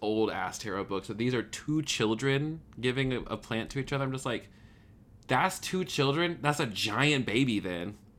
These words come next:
That's a giant baby giving something to a very small, tiny thimble of a female person, maybe.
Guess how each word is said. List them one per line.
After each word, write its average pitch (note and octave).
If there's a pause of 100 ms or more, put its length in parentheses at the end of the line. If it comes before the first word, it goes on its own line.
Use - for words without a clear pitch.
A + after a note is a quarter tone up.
(240)
That's B2
a B2+
giant A#2
baby A2+
giving G2+
something G#2+
to A2
a G2+
very A2
small, G#2+
tiny G2+ (760)
thimble A2 (140)
of G#2+
a G2
female G#2+
person, F#2+
maybe. C2